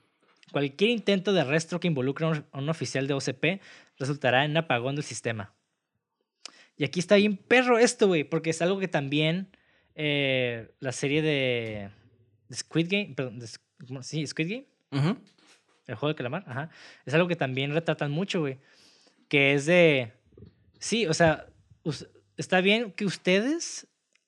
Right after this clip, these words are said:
Speaker 1: siguen las reglas y leyes y vamos a tener a alguien para que se vea que las cumplen ustedes, pero cuando nosotros no la cumplimos, no hay pedo, porque yo soy dueño de ustedes. Y eso está bien cabrón, güey. Es un statement bien poderoso, güey.
Speaker 2: Están jugando dioses.
Speaker 1: Sí, güey,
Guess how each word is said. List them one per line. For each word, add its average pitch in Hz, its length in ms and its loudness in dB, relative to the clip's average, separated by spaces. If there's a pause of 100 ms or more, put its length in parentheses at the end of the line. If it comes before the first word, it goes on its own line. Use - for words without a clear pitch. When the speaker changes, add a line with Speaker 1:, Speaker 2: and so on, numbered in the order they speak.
Speaker 1:
siguen 170 300 2
las 139 180 2
reglas 165 380 -2
y 151 60 -2
leyes 202 580 -2 (100)
y 160 120 2
vamos 151 280 2
a 220 60 2
tener 147 300 0
a 156 80 2
alguien 190 220 0
para 151 260 0
que 139 100 -6
se 131 120 -10
vea 135 260 -4
que 196 80 -10
las 143 160 -6
cumplen 160 240 -4
ustedes, 202 400 -4 (320)
pero 165 180 6
cuando 160 240 4
nosotros 220 400 2
no 202 100 6
la 277 120 4
cumplimos, 180 640 2 (160)
no 139 140 -4
hay 131 80 -2
pedo, 165 340 0 (480)
porque 135 260 -2
yo 131 60 0
soy 151 140 -2
dueño 147 240 0
de 120 40 -4
ustedes. 139 480 0 (180)
Y 147 40 -2
eso 147 80 2
está 165 160 0
bien 175 220 4
cabrón, 175 380 0
güey. 175 140 0
Es - 120 -2
un 180 180 0
statement 185 380 -2
bien 175 320 -2
poderoso, 185 540 -2
güey. 160 180 -4 (400)
Speaker 2:
Están 139 240 -4
jugando 156 340 4
dioses. 147 480 -4 (840)
Speaker 1:
Sí, 160 380 -6
güey, 226 180 2